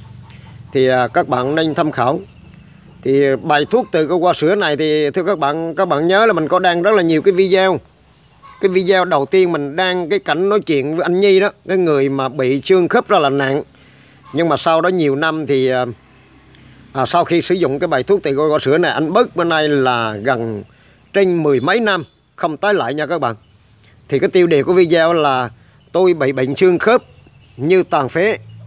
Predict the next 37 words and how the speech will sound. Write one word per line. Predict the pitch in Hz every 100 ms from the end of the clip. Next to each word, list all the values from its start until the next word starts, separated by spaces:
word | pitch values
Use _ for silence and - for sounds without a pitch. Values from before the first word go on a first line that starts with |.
| - -
cây | 165
hoa | 156 160
sữa | - 139
đã | 156
cứu | 135 180
đời | 147 107
tôi." | 127 113 _ _ _ - - - - - -
Đó, | 127 139 175 190 180
thì | 143
các | 185
bạn | 175 135 139
có |
thể | - 170
xem | - 180 175
lại | 123
cái | 131 175
video | 165 165 160
đó. | 165 196 - _ _ _ _ _ _ - _ _ 135
Đó. | 151 175 180 175 - _ _ _ _ _ -
Một | 139 143
cái | 196
bài, | 170 151 147 151 143
một | 143
cái | 196
video | 190 180 185
thứ | 180 196
hai | 180 180 190
á, | 196
là | 156 139
mình | 139 127
chia | 160 185
sẻ | - 139 151 -
từ, | 151 139 131
à, | 123
cụ | - 131 131
Tám | 185 190
Gia, | 190 185